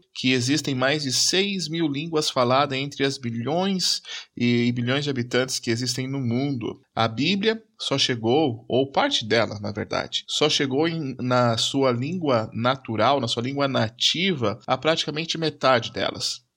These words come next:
Estima-se que cerca de um ponto cinco bilhões de pessoas ainda não têm acesso a nenhuma parte da Bíblia. Que privilégio nós temos, não é verdade? Poder abrir a palavra de Deus, estudá-la quando bem quiser, isso é um privilégio que nós temos aqui no Brasil.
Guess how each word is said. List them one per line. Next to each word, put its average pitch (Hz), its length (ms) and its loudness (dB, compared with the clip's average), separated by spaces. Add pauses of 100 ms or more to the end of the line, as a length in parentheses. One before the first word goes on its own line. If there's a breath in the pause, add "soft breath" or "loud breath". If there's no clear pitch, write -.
(120)
Estima-se 190 580 0
que 135 200 -2
cerca 147 360 0
de 123 160 -2
um 180 140 -2
ponto 170 340 -4
cinco 160 300 -6
bilhões 147 560 -2
de 170 100 -2
pessoas 151 760 0 (100)
ainda 139 380 2
não 185 260 -2
têm 262 240 -2
acesso 185 480 0
a 160 60 2
nenhuma 185 280 -2
parte 240 460 0
da 123 100 -2
Bíblia. - 460 -10 (560 soft breath)
Que 190 140 -4
privilégio 123 560 2
nós 104 180 -2
temos, 95 320 -6
não 107 80 -6
é 101 40 -6
verdade? 127 520 -2 (480)
Poder 131 300 2
abrir 127 260 2
a 156 60 2
palavra 135 320 2
de 110 100 -8
Deus, 175 360 0
estudá-la 135 500 0
quando 135 200 -6
bem 139 300 0
quiser, 135 720 0
isso 175 300 -2
é 170 40 0
um 165 60 -4
privilégio 120 600 0
que - 80 -8
nós 110 200 -2
temos 110 300 -4
aqui 104 160 -8
no 104 100 -4
Brasil. 104 460 -6